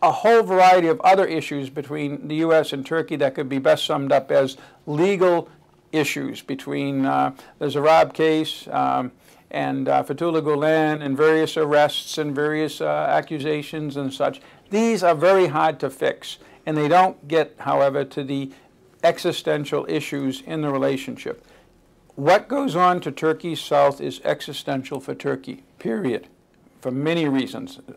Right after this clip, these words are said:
All of these threats together are separate, and, uh, is extremely important to the United States 'cause its whole role in the Middle East is being called into question by what's going on, particularly in Syria, and the security of not just one ally, Turkey,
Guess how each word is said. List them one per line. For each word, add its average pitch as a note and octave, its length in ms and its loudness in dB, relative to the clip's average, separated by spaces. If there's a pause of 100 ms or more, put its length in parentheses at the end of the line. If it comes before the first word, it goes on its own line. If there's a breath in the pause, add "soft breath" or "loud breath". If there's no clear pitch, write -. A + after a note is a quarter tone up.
All D3 280 4
of C3 80 -2
these C3+ 200 -6
threats - 300 -4
together C#3+ 400 -2
are C3 60 -2
separate, C#3 420 -4 (380 loud breath)
and, F3+ 400 2
uh, D#3+ 180 -4
is D3+ 180 -4
extremely F#3 600 -4
important D3 400 -2
to C#3+ 60 -4
the C#3+ 100 -6
United C3+ 300 -4
States C3+ 320 -4
'cause C#3 200 -8
its C3+ 180 -6
whole E3+ 260 4
role F3 360 4
in E3 120 -6
the D#3 60 -2
Middle D#3 320 0
East B2 340 -6 (840 soft breath)
is C#3 160 -4
being C#3+ 260 -2
called E3 340 6
into D#3 200 -4
question C3+ 560 -4
by B2+ 140 0
what's C#3+ 240 0
going C#3 300 -4
on, C3+ 180 -2
particularly D#3 480 -6
in D3+ 120 -4
Syria, C3 520 -4 (360 loud breath)
and E3 380 0 (200 loud breath)
the C#3+ 120 -4
security D#3 680 0
of C#3+ 320 2 (220 loud breath)
not E3+ 220 4
just D#3+ 260 0
one D#3+ 240 2
ally, C3 520 0
Turkey, C3+ 540 -4